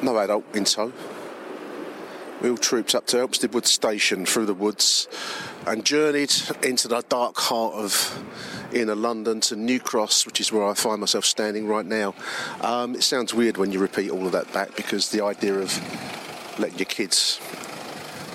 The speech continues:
troop off to go to football at the age of ten with no one in attendance was, um,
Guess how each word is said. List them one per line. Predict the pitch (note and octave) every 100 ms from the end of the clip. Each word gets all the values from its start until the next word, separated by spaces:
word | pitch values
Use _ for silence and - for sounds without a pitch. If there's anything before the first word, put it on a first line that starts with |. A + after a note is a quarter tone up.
| -
troop | - G#2+ G2+
off | - G2 -
to | -
go | G#2 F#2+
to |
football | - G#2 F#2 G2
at | F#2+
the | F#2+
age | E2+
of | -
ten | - A2+ G2+
with | G2
no | G2 G2
one | G2+ G2+ A2
in | G#2 G2
attendance | - A2+ G#2 G#2+ A2 - -
was, | G2 G2+ -
um, | G#2 G2+ - -